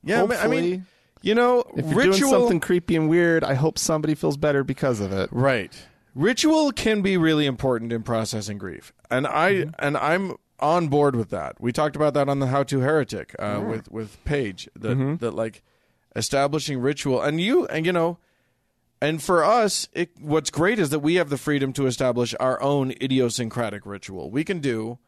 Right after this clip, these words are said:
Speaker 2: Mm-hmm.
Speaker 1: what are, you know, if your ritual involves just getting around, cracking some beers, and, uh,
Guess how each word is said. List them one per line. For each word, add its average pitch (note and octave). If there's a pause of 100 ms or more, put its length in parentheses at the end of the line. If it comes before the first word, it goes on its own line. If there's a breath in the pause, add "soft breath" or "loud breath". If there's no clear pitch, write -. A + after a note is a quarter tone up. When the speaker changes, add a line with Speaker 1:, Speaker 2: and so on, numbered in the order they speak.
(120)
Speaker 2:
Mm-hmm. E3 (220)
Speaker 1:
what C3
are, D#3
you C#3+
know, C#3 (540)
if B2
your F3
ritual F3
involves C3+
just C#3 (800)
getting C3+
around, C3+
cracking C#3
some B2
beers, C3 (100)
and, A2+
uh, G#2+